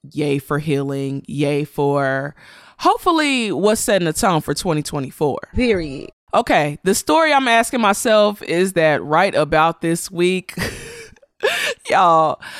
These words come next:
Speaker 1: oh my God, I'm not gonna lie.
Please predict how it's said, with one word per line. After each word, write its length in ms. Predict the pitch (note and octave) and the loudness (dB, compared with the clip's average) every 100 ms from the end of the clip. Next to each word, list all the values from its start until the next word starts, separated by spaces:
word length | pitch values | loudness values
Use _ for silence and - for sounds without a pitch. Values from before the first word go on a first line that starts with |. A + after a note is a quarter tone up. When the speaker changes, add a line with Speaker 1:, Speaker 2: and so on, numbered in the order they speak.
| - - - - _ _ - | -14 -14 -14 -16 _ _ -2
Speaker 1:
oh 460 | G3 G#3 E3+ D3+ | 2 4 4 2
my 180 | D3+ D#3+ | -2 -6
God, 380 | E3 E3 D#3+ D#3 - | -2 0 0 0 0
I'm 240 | F#3+ A3 | 2 2
not 200 | A#3+ B3+ | 2 2
gonna 200 | C4 B3+ | 2 2
lie. 560 | B3+ B3+ F#3+ C#3 D#3 | 4 4 4 0 -4